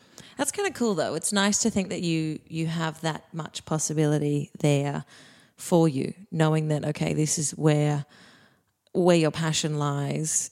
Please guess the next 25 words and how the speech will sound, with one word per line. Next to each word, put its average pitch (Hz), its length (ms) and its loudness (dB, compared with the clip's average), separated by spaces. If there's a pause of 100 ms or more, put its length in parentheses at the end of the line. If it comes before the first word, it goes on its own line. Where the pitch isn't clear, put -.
(160)
And, 151 240 -2
uh, - 40 -8 (200)
you 196 240 -4
know, 151 140 0
looking 170 340 2
at 151 80 2
it 147 100 0
again, 208 380 4
you 175 100 6
were 165 60 4
saying 170 320 2
that 156 180 -2
i-, - 140 0
in 156 160 2
the 151 80 0
film 180 320 4
and 165 80 2
everything 147 420 -2
like 147 160 -8
that, - 220 -4
okay, 160 160 -2
you 151 140 0
could - 140 -8
travel, 151 360 0
but 151 180 2